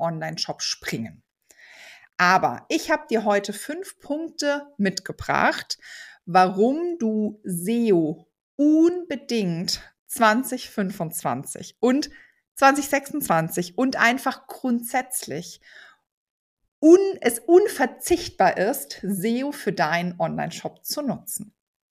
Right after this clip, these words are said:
Punkt Nummer eins, wieso ich der Meinung bin, dass seo unverzichtbar für deinen Online-Shop ist, ist,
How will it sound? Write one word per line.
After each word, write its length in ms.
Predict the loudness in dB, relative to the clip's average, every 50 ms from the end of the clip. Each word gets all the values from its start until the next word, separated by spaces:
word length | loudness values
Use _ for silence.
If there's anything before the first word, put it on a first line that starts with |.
| _ _ _ _ _ _ _ _ _ -12 -12 -12 -10 -12 -16 -16 -18 -20 -20 _ _
Punkt 240 | 0 0 0 2 -2
Nummer 240 | -2 0 0 2 2
eins, 480 | 2 2 2 2 0 -2 -2 -4 -4 -4
wieso 440 | -2 0 2 2 2 4 4 4 2
ich 160 | 2 -2 0
der 140 | 2 2 4
Meinung 440 | 4 4 4 4 2 -2 -4 -4 -6
bin, 420 | -6 -6 -4 -4 -4 -6 -4 -2
dass 380 | 0 0 2 0 0 -4 -8 -10 -8
seo 480 | -6 -4 -2 -2 0 2 2 2 2
unverzichtbar 1120 | 0 -2 -4 -2 -2 -2 -4 -4 -6 -8 -6 -6 -6 -6 -6 -6 -6 _ -2 0 0 -2
für 260 | -4 -4 -4 -2 -2
deinen 240 | -2 -2 -4 -4 -6
Online-Shop 680 | -6 -8 -8 -8 -8 -10 -8 -10 -8 -8 -8 -8 -8 -6
ist, 600 | -6 -6 -4 -6 -8 -8 -10 -14 -20 _ _ _ _ _ -20 -20 -20 -20 -20 -20 -20 -20 _ _ _ 0
ist, 520 | 2 2 2 2 0 -4 -8 -8 -8 -10